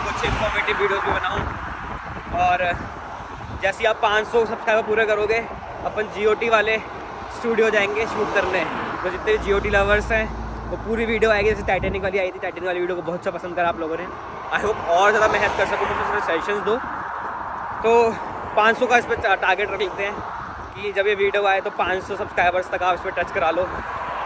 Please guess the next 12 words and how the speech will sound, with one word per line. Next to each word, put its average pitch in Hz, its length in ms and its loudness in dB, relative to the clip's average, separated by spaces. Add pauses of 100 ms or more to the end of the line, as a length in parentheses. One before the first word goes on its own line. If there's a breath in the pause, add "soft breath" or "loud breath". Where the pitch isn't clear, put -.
(640)
बाकी 220 340 4 (1000)
काफ़ी 196 240 2
अच्छा 214 280 0
मेंटेन 208 460 2
हाईवे 190 360 4
है, 196 200 2
सड़कें 185 360 2 (360)
बहुत 180 160 2
ही 190 100 -2
चल 190 160 0
रही 196 140 2
हैं। 190 140 2